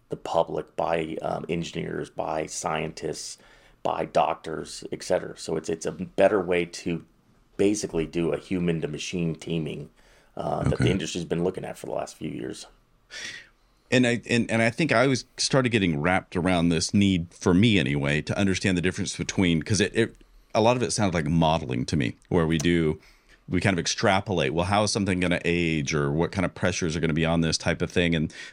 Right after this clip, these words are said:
Speaker 2: but those could be more theoretical, and I think that's part of it, but there's a difference between a model and a digital twin, a-,
Speaker 1: There
Speaker 2: as
Speaker 1: are.
Speaker 2: I understand it.
Speaker 1: There are. So modeling simula-, simulation has been, been around, just as digital twins started in this,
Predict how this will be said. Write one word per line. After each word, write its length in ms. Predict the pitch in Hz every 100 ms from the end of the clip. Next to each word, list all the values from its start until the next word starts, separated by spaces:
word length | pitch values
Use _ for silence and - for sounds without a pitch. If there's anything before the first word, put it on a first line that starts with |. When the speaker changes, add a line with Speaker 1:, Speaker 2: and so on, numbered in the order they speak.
| -
Speaker 2:
but 120 | 117
those 180 | 131 127
could 160 | 143
be 80 | 120
more 180 | 113 101
theoretical, 720 | - 113 87 104 113 98 90
and 120 | 87
I 60 | 95
think 180 | 127 123
that's 180 | 95
part 340 | - - 170 151
of 120 | 87
it, 120 | 92
but 120 | 107
there's 180 | 107 98
a 40 | 98
difference 360 | 123 - 110
between 220 | - 110
a 40 | 90
model 640 | 85 90 98 95 85 85 _ _ _ _ _
and 160 | 92 85
a 60 |
digital 640 | 73 82 95 87 82 71 -
twin, 640 | - - 104 57 50 78 - _ _ _ - - -
a-, 120 | 80
Speaker 1:
There 140 | 78 147
Speaker 2:
as 140 | 104
Speaker 1:
are. 40 | 73
Speaker 2:
I 20 |
understand 320 | 58 - 101
it. 260 | - _ 120
Speaker 1:
There 180 | 160
are. 60 | 87
So 140 | -
modeling 420 | 104 151 190 127 90
simula-, 440 | 82 117 85 76 -
simulation 640 | - 107 85 78 82 -
has 80 | 69
been, 280 | - 73 73 -
been 140 | 85
around, 340 | 73 71 69
just 200 | 71 135
as 100 | -
digital 240 | - 117 87
twins 320 | - 104 85
started 320 | - 78 71
in 60 | -
this, 180 | 73